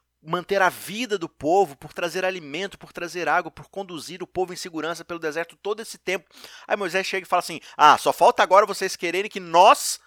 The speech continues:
como se Moisés tivesse algum tipo de participação nisso. Então, nesse momento de ira,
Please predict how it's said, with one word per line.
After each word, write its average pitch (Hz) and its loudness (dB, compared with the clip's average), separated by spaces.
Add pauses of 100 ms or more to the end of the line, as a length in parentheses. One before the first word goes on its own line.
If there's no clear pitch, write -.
(300)
como 202 -6
se - -12
Moisés 208 -4
tivesse 208 -6
algum 220 -12
tipo - -12
de 202 -16
participação 202 -6
nisso. 202 -10 (560)
Então, 185 -2
nesse 220 -2
momento 208 -8
de 151 -10
ira, 170 -4